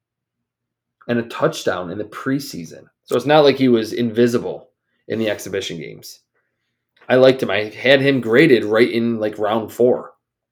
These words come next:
and that's where he was ultimately picked. Moving on to another player who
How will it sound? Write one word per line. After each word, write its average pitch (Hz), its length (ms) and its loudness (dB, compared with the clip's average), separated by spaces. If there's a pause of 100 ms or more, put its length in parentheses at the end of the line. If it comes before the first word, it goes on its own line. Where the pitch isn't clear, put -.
and - 100 -12
that's 107 180 -4
where 104 80 -4
he 104 140 -2
was 98 180 -6
ultimately 95 420 -6
picked. - 380 -8 (4000)
Moving 165 240 4
on 175 140 6
to 147 100 6
another 151 360 6
player 123 600 4
who 110 560 -2